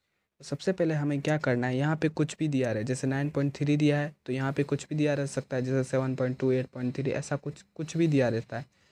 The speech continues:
तो जितना यहाँ पे दिया रहेगा उतना ही हम लोग क्या करेंगे, यहाँ पर से एक लाइन खींचेंगे। जैसे नाइन पॉइंट थ्री है तो हम लोग ज़ीरो से नाइन पॉइंट थ्री तक जाएंगे। तो ज़ीरो से तो नाइन तक जाएंगे, फिर नाइन से वन,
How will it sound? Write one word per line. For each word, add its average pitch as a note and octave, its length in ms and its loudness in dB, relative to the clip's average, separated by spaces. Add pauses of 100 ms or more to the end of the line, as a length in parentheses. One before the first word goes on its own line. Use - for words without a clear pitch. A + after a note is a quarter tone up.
(240)
तो C#3+ 100 -2
जितना D#3 440 0
यहाँ F3+ 180 2
पे E3 120 0
दिया D#3 260 4
रहेगा C#3+ 340 2 (180)
उतना D#3 360 -2
ही F3 120 2
हम D#3+ 160 2
लोग D3 160 2
क्या C3+ 180 0
करेंगे, B2+ 380 0
यहाँ C#3 280 0
पर A#2+ 160 -4
से - 200 -2
एक D#3 220 0
लाइन D3+ 200 2
खींचेंगे। A#2+ 360 -4
जैसे B2+ 220 -2
नाइन D3 280 0
पॉइंट D#3 280 0
थ्री D#3+ 220 4
है E3 140 0 (360)
तो D3+ 80 -4
हम D#3 160 2
लोग D#3 160 6
ज़ीरो D3 380 4
से D#3+ 140 -2
नाइन D3 380 0
पॉइंट D#3 300 -2
थ्री D3 240 4
तक C3+ 160 2 (100)
जाएंगे। A2+ 240 -6
तो A#2+ 160 -6
ज़ीरो C3 420 0
से D#3 140 -6
तो D#3+ 140 -2
नाइन D#3 260 0
तक D#3 160 2
जाएंगे, C3+ 420 2 (680)
फिर D3 80 2
नाइन C#3+ 360 0
से E3 200 -4
वन, D3+ 760 0